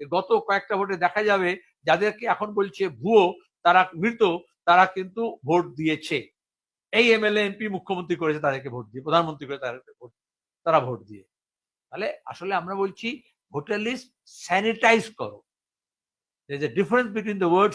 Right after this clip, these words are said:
sanitization, কিন্তু ইলেকশন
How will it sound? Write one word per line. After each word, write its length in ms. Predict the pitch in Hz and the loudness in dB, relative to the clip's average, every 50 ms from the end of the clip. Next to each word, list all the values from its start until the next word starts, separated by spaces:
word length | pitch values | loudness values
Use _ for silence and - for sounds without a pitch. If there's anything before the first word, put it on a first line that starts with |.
| - - - | -4 -8 -4
sanitization, 880 | 151 147 160 170 - - 214 214 220 220 214 214 208 208 - 277 285 294 - _ _ _ _ _ _ _ _ _ _ _ _ _ _ _ _ _ _ _ _ _ _ _ _ _ _ - | -4 -4 -4 -2 4 6 6 6 6 2 -2 -4 -4 -4 -8 -16 -18 -18 -20 _ _ _ _ _ _ _ _ _ _ _ _ _ _ _ _ _ _ _ _ _ _ _ _ _ _ -10
কিন্তু 180 | 165 147 170 | -6 -2 -2
ইলেকশন 460 | 170 - 160 208 247 247 - 277 269 | -2 0 2 2 2 2 2 0 0